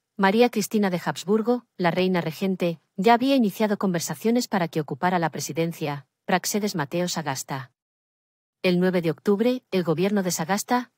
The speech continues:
formado cinco días antes, decidió cesar a Weyler y sustituirlo por el general Ramón Blanco,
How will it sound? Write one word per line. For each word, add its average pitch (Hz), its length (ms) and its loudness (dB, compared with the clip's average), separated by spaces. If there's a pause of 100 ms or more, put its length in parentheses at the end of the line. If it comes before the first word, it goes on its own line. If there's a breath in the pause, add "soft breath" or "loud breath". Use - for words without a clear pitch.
formado 208 400 2
cinco 214 320 0
días 170 300 -2
antes, 196 420 -2 (200)
decidió 185 380 -2
cesar 233 320 0
a 180 80 2
Weyler 180 320 0
y 165 60 -2
sustituirlo 190 580 0
por 175 160 -2
el 151 100 0
general 156 380 0
Ramón 160 320 -2
Blanco, 170 460 -2